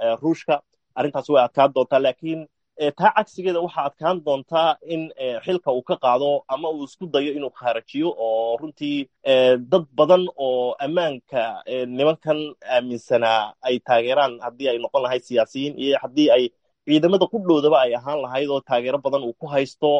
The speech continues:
oo xataa al'aan waxyaabaha saamaynta badan, eh, ku keenay waxaa ka mid ah in ciidamadii caadiga ahaa ee sistamka dowladnimada ku jiray qaar ay taageersan yihiin, siyaasiyiintii qaar ay taageersan yihiin. Kolkaa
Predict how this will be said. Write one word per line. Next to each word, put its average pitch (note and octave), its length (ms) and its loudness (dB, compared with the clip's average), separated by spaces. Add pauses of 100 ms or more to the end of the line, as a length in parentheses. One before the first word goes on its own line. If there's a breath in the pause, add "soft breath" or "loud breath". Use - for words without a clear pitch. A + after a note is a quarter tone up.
oo A#2+ 380 2 (180)
xataa D3+ 260 -2
al'aan B2 240 0 (340)
waxyaabaha C#3+ 400 0
saamaynta C#3+ 440 -6
badan, C3+ 260 0 (140)
eh, C3 120 -6
ku G3+ 80 -8
keenay C#3 260 0
waxaa C3+ 240 -4
ka D3 80 -4
mid C#3 160 0
ah C3 80 4
in C3+ 160 -4 (380)
ciidamadii D#3+ 540 2
caadiga C#3 440 2
ahaa C#3 320 2
ee A#2 160 -6
sistamka C3 400 -8
dowladnimada B2 440 -2
ku - 140 -14
jiray C3 240 -6
qaar C3+ 260 4
ay A#2+ 140 -4
taageersan B2+ 500 -4
yihiin, D#3 380 -12
siyaasiyiintii C#3+ 640 0
qaar A#2+ 180 4
ay A#2 120 0
taageersan A#2+ 500 -6
yihiin. C#3 200 -16
Kolkaa C3+ 380 2